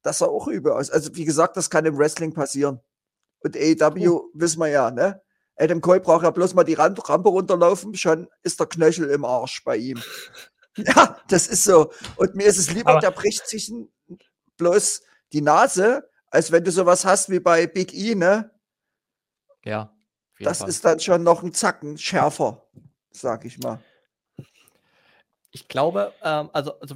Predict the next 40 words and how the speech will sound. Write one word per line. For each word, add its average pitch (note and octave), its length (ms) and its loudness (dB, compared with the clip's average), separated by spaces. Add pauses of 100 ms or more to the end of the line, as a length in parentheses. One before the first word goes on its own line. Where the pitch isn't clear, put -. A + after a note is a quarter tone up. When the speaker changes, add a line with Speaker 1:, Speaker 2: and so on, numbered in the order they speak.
(140)
Speaker 3:
du C#3 140 -8
hast D#3+ 160 -8
ja E3+ 60 -8
bei D#3+ 240 -6
All D3+ 160 -2
Elite D3+ 340 -8
doch E3 300 -6 (120)
recht - 300 -8
viele D#3+ 340 -4
Verletzungen. A#2 760 -8 (1400)
Für, B2 280 -4
also A#2 160 -8
klar, A2+ 280 -2
für B2+ 120 -8
diesen B2+ 300 -10
Style, C#3 460 -4
den C3+ 160 -6
die B2+ 100 -8
da A#2+ 140 -6
gehen, C#3+ 500 -10
Hut C#3 180 -10
ab, C3 120 -12
dass B2 160 -8
es B2 140 -18
nicht B2 180 -14
noch A#2 100 -10
mehr C3 260 -4
ist. F3+ 340 -10
Für C#3+ 100 -20
diesen, C#3+ 600 -18
die C3 220 -18
gehen B2+ 160 -8
ja B2 80 -6
wirklich B2+ 220 -8
in C3+ 100 -14
jedem C#3 320 -4
Match C#3+ 260 -6
vollstes C#3+ 460 -6
Risiko. E3+ 540 -10 (520)
Ähm, C3+ 340 -4